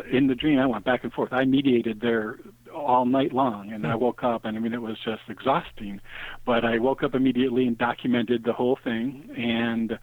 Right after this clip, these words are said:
Speaker 1: at the time, I only knew of one Ryan in my, you know, circle, and that was an acquaintance's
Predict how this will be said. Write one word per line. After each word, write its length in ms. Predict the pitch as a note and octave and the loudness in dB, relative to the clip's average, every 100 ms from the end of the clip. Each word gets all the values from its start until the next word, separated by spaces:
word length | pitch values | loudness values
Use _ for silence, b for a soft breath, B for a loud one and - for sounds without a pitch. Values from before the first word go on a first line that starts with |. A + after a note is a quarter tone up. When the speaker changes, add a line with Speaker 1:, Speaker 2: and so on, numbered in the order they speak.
| B B B - | B B B -4
Speaker 1:
at 140 | A#2+ | -2
the 100 | B2 | -2
time, 440 | - C#3 C3+ C3 | -2 0 2 2
I 40 | B2+ | 2
only 220 | B2 B2 | 2 2
knew 460 | A#2+ B2 A#2+ A#2+ C3 | 2 2 2 0 -2
of 160 | A2 | -2
one 240 | G#2+ C3 B2+ | 0 0 2
Ryan 440 | B2+ C3+ A2 G#2+ | 2 2 0 -2
in 120 | A2+ | -2
my, 240 | G#2+ G#2+ G#2+ | -2 -2 -4
you 320 | A2 - B2 | -10 -8 -4
know, 240 | A2 G#2+ - _ - - | -4 -6 -14 _ -16 -2
circle, 360 | D3 D3 A2+ | -2 0 0
and 100 | A2 A2+ | 0 0
that 120 | A#2 | 0
was 120 | G#2+ | -2
an 100 | A#2 | -4
acquaintance's 720 | G#2 - A#2+ F3 C3+ - G#2+ | -8 -4 -4 -4 -10 -12 -12